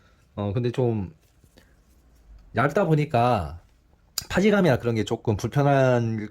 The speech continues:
것 같다는 생각을 했는데, 실질적으로 잡아봤는 데는, 잡아봤습니다. 지금 밴드를 당기고 있어요. 엄지검지 파지다 보니까 이 점만 유의하면은,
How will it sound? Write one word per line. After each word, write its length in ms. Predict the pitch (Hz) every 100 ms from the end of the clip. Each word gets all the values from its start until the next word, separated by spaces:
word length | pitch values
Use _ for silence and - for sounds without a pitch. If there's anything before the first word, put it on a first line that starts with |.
| -
것 120 | 113
같다는 280 | 107 113 107
생각을 560 | 135 143 113 110 101
했는데, 600 | 151 160 120 135 107 73 - _ _ -
실질적으로 880 | 180 190 208 196 156 135 185 196 -
잡아봤는 520 | 123 131 110 110 98
데는, 360 | 98 123 85 78 _ _
잡아봤습니다. 680 | - 117 101 101 107 80 78 - _ _
지금 160 | - 104
밴드를 300 | 92 113 98
당기고 380 | - 107 104 90
있어요. 480 | 82 98 87 127 156 _ - - _
엄지검지 920 | - 131 175 208 202 190 170 165 156 151
파지다 580 | 185 185 180 165 139
보니까 480 | 104 117 - 104 98
이 300 | 92 127 127 -
점만 640 | 123 120 120 135 117 90
유의하면은, 800 | 113 120 107 156 117 113 85